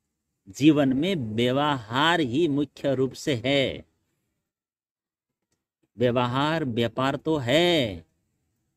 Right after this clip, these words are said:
लेकिन जीवन में धर्म संस्कार भी अति आवश्यक है।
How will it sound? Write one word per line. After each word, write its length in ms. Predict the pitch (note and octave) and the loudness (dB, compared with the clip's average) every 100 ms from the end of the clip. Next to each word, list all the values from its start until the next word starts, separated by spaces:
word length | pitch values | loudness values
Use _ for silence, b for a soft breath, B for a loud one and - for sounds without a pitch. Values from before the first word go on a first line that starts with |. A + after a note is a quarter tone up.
| _ _ - | _ _ -6
लेकिन 400 | G#2 A#2+ D3+ B2+ | -2 0 2 2
जीवन 300 | G#2 A2+ C3 | 2 0 0
में 280 | C#3 A#2 E2+ | 0 -2 -6
धर्म 380 | - D#3+ G#3 G3 | -2 2 4 2
संस्कार 600 | - A2 - - G#2+ G2 | -2 -12 -12 -8 -6 -6
भी 180 | C#3 - | -8 -8
अति 280 | G#2+ - F#3 | -12 -10 -8
आवश्यक 580 | - A2 A2+ - C3 A#2+ | -6 -4 -4 -6 -8 -6
है। 440 | A2+ C#3 F#2+ - | -4 -4 -6 -12